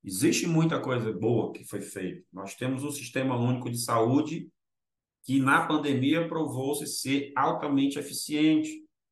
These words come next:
Nós temos aí um pacto com a educação, onde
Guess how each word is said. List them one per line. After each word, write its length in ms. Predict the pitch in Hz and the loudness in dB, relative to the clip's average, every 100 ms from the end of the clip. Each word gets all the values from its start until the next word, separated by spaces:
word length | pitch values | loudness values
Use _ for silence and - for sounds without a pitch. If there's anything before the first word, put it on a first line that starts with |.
| _ _ _ _ _ _ _ | _ _ _ _ _ _ _
Nós 220 | 98 101 | -12 -10
temos 280 | - 139 147 | -2 0 2
aí 480 | 143 139 151 165 - - _ - | 4 6 6 4 0 -12 _ -8
um 200 | 123 123 | -6 0
pacto 380 | 139 147 - 123 | 4 4 2 -4
com 100 | 135 | -2
a 60 | |
educação, 920 | 139 139 135 - - 156 165 170 - - _ _ | -2 0 -2 -2 0 2 2 0 -6 -16 _ _
onde 640 | 123 151 151 135 107 - | 2 6 6 4 -2 -8